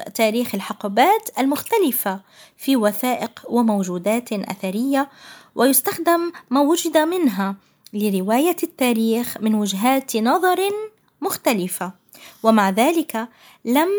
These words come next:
تتم رواية التاريخ الفلسطيني بموضوعية من وجهة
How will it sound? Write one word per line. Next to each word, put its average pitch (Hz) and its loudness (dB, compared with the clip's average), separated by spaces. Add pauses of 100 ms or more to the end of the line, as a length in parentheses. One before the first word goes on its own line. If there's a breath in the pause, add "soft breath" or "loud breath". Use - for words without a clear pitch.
(180)
تتم 285 2
رواية 240 2
التاريخ 214 -2
الفلسطيني 277 2
بموضوعية 240 2 (380 soft breath)
من 240 4
وجهة 240 2